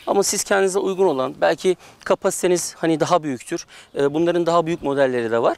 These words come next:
Ama, e, burası küçücük bir işletme ve, e,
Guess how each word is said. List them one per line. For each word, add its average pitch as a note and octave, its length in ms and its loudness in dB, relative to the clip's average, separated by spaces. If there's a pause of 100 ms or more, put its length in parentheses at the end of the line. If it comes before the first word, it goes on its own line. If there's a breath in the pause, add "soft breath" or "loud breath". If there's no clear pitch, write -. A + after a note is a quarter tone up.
Ama, F#3+ 260 2 (360 loud breath)
e, D#3 260 -2
burası F#3 560 -2 (140)
küçücük E3 380 -8
bir C3 80 -6
işletme C#3 440 -6
ve, - 140 0 (480 soft breath)
e, - 60 -4